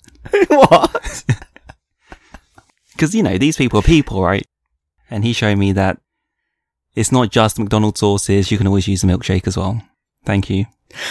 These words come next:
Speaker 1: Oh, McDonald's sauces.
Speaker 2: Yeah.
Speaker 1: Szechuan sauce. Do you know this? You, uh, you haven't watched Rick and Morty season three, episode one, have you?
Speaker 2: No.
Speaker 1: The whole damn internet is talking about McDonald's Szechuan sauce.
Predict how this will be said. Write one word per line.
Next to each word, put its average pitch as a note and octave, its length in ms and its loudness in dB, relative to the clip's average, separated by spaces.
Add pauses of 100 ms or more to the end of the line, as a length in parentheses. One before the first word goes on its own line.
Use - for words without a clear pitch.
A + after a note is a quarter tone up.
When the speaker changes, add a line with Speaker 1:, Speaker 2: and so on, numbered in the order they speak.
(140)
Speaker 1:
Oh, A3+ 140 0
McDonald's A#3+ 460 2
sauces. D#3+ 800 2 (240)
Speaker 2:
Yeah. B2+ 200 -6
Speaker 1:
Szechuan A#3 440 2
sauce. F#2 680 0 (560)
Do - 80 2
you G#3+ 60 6
know A#3+ 160 6
this? - 440 2 (320)
You, C#3 160 2
uh, C3+ 60 4
you C#3 240 2
haven't A3 220 2
watched E3 180 0
Rick D3 180 0
and C3 80 2
Morty G#2+ 540 0 (180)
season G#2+ 280 0
three, A2 180 2
episode G2+ 240 0
one, G2+ 180 2
have G2 220 -2
you? B2 160 0
Speaker 2:
No. G2 300 -2 (720)
Speaker 1:
The G#2+ 300 2
whole A#2+ 400 2
damn A2+ 280 2
internet F2 640 -2 (540)
is F2+ 420 2 (220)
talking G2 360 0
about E2+ 480 0
McDonald's F#2+ 480 -2
Szechuan F2+ 320 -2
sauce. F2+ 220 -6